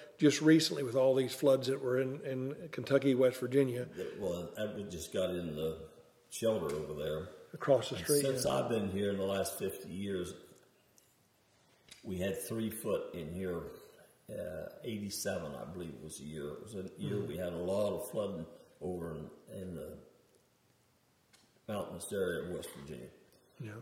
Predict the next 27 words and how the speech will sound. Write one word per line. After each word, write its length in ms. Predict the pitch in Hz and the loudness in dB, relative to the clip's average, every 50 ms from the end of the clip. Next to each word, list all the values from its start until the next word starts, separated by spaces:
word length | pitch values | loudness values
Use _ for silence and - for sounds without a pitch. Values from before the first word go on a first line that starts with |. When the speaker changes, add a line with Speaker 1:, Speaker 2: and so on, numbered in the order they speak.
| - - | -10 -8
Speaker 2:
But 140 | - - | -8 -6
we 140 | - 92 90 | -4 -6 -4
had 300 | 87 87 85 80 - - | -2 -2 -2 -4 -4 -8
three 220 | - - 107 107 107 | -8 -8 -6 -6 -6
foot 280 | - - 127 107 95 - - - - - - - - - | -6 -2 -2 -2 -2 -2 -6 -8 -12 -14 -18 -20 -12 -6
of, 80 | - 76 | -4 -4
of, 240 | 80 - - - | -4 -4 -6 -6
uh, 200 | - 71 69 - - - - - - - - - - _ _ _ _ _ _ _ _ _ _ _ _ _ _ _ _ _ _ _ _ _ _ _ _ _ _ _ _ _ _ _ _ _ - 110 | -4 -2 -2 -2 -4 -6 -10 -16 -18 -20 -20 -20 -20 _ _ _ _ _ _ _ _ _ _ _ _ _ _ _ _ _ _ _ _ _ _ _ _ _ _ _ _ _ _ _ _ _ -10 -10
of 120 | 95 - | -6 -2
water 360 | 98 107 113 117 113 104 98 92 | 2 2 4 4 4 2 2 0
in 180 | 92 92 85 | 0 -2 -4
here, 480 | 85 101 104 104 101 101 - - - - | -4 -2 -2 0 0 0 -2 -2 -4 -4
and, 280 | - 87 87 87 95 87 85 87 - - - - - _ - - - | -4 -4 -4 -4 -6 -8 -10 -12 -16 -18 -20 -20 -20 _ -18 -16 -12
you 140 | 104 107 101 | -10 -4 0
know, 180 | 110 110 107 110 | 0 2 2 0
in, 200 | 104 90 85 87 - - | 0 -2 -4 -6 -8 -10
in 200 | - 110 101 104 110 | -10 -8 -6 -4 -4
one 240 | 113 123 120 107 | -2 -2 -2 0
way 160 | 98 95 90 87 | 0 0 0 -2
it 120 | 80 - | -4 -6
was 120 | - - | -8 -8
a 40 | - | -8
blessing, 460 | 76 80 92 92 92 - - - - - - - - - _ _ _ _ _ _ _ _ _ _ _ _ _ _ _ _ _ _ _ _ _ _ _ _ _ _ _ _ _ _ _ _ _ _ _ _ _ _ _ - | -8 -6 -4 -4 -4 -4 -6 -8 -10 -14 -18 -20 -20 -20 _ _ _ _ _ _ _ _ _ _ _ _ _ _ _ _ _ _ _ _ _ _ _ _ _ _ _ _ _ _ _ _ _ _ _ _ _ _ _ -12
because 540 | 92 87 - - 95 90 87 82 - - - | -12 -10 -6 -4 0 0 2 2 0 0 -2
then 300 | 107 107 104 104 95 87 80 - - - - - _ _ _ _ _ _ _ _ _ - | -2 -2 0 -2 -4 -4 -6 -12 -16 -20 -20 -20 _ _ _ _ _ _ _ _ _ -6
those 240 | 101 101 92 - | -6 -4 -4 -2
old 380 | 101 98 104 107 104 98 92 87 | -2 -2 -2 -2 -2 -4 -6 -8